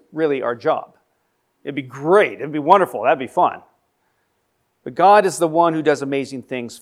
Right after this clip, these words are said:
for us and in us and through us.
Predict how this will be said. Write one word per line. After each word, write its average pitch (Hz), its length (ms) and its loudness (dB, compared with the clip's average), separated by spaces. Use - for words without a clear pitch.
for 147 340 -2
us 113 300 -12
and 147 240 -10
in 156 280 -10
us 110 460 -10
and 143 320 -10
through 220 300 -10
us. - 360 -16